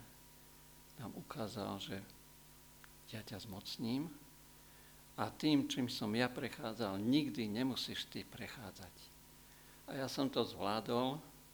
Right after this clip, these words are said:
a v mojej sily zvládneš aj ty.“ Takže už viac nehovorme, že kedy ma pošle a, a kedy pôjdem.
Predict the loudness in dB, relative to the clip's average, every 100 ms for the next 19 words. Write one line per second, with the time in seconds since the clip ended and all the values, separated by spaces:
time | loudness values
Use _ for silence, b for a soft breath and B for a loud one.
0 | -20 -8 -6 0 2 2 0 -2 -4 -4
1 | -4 -4 -4 -8 -8 -10 -10 -12 -12 -20
2 | -20 -20 -20 -20 -18 -2 -2 0 -2 0
3 | 2 2 4 4 4 2 0 0 0 -2
4 | B B B 2 2 4 0 0 0 -2
5 | 2 4 4 4 0 -2 -2 -2 -4 0
6 | 0 0 -2